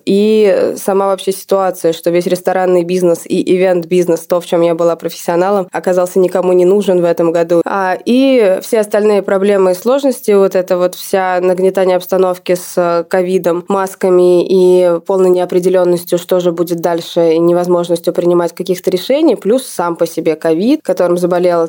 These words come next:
вся моя семья, и это очень сильно на меня, э, повлияло. То есть у меня... я как бы держалась весь год за то, что ладно, у меня проблемы в бизнесе, с кем не бывает,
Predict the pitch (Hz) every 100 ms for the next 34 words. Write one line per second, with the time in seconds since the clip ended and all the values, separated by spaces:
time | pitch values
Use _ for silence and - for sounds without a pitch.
0 | - - 180 175 170 - 180 190 254 294
1 | 208 175 185 185 180 180 - 202 190 170
2 | 165 170 180 185 185 170 180 180 175 175
3 | 175 202 226 202 175 170 175 175 180 180
4 | - - _ - 185 202 202 196 208 208
5 | 233 277 247 240 208 208 208 262 294 -
6 | 196 202 196 - 214 208 208 - _ 190
7 | 185 180 180 196 277 330 226 196 202 196
8 | 175 170 165 165 170 180 262 277 226 175
9 | 175 180 180